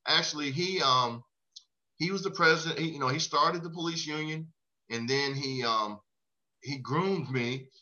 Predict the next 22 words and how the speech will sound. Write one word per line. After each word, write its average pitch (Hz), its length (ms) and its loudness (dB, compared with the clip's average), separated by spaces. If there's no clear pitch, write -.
and 123 140 2
I 185 180 4
actually 156 260 -2
ran 131 320 0
the 123 60 -4
police 127 340 -6
union, 113 320 -8
the, 110 480 -4
the, 113 240 -4
uh, 101 180 -2
for, 120 260 -2
for 120 100 -4
six - 300 -2
years, 127 260 -2
I 127 140 0
was 120 160 -4
the 110 60 -10
president 104 440 -6
of 104 140 -6
the 101 120 -10
police 107 340 -10
association, 98 680 -10